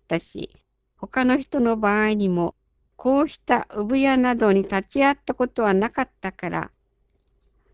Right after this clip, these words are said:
幼い宮を珍しく可愛く思う風が見えた。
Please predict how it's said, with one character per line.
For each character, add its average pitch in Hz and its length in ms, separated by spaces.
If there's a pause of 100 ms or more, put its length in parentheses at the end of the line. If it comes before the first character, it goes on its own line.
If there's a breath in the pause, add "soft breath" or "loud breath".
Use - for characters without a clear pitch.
(140)
幼 277 540
い 247 60
宮 233 500
を 190 60
珍 302 540
し - 140
く 208 280
可 294 420
愛 302 220
く 277 220 (100)
思 285 320
う 277 40
風 240 320
が 196 300
見 208 200
え 185 120 (140)
た。 - 200